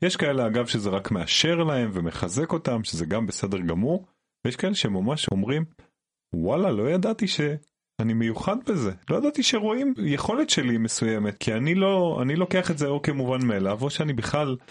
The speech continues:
כל כך עסוק בלבקר את עצמי, שאני בכלל לא, לא ידעתי שאני טוב במשהו." וזה פתח, קודם כל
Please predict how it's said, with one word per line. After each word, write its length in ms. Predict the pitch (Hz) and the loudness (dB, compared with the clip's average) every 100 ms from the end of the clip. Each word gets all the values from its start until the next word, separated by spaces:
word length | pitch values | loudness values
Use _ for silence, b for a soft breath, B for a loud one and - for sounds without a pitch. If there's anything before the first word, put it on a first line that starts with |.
| - | -4
כל 160 | 101 - | -4 0
כך 240 | 175 - | 0 0
עסוק 500 | - - - 185 180 | -2 0 2 2 0
בלבקר 640 | 120 113 104 95 95 208 294 | 0 2 0 -2 -2 0 0
את 120 | 240 | 0
עצמי, 400 | 123 - 113 120 - _ _ _ _ _ _ _ | -2 0 0 0 -6 _ _ _ _ _ _ _
שאני 340 | - 120 110 123 | -2 0 0 0
בכלל 360 | - - 156 | 0 0 0
לא, 420 | 190 113 - 113 - | 2 2 2 2 2
לא 100 | 113 | 4
ידעתי 320 | 202 233 226 | 4 2 0
שאני 420 | 196 202 196 190 185 | 0 2 2 4 2
טוב 360 | - 202 185 | 0 -2 2
במשהו." 360 | 180 123 98 95 B B B B _ | 0 0 -2 -6 B B B B _
וזה 340 | 95 95 110 190 190 | -4 -2 0 0 0
פתח, 640 | 165 180 202 196 - - - _ | -2 0 0 -2 -4 -8 -12 _
קודם 260 | 233 294 | -2 -2
כל 280 | - 262 254 | 0 2 0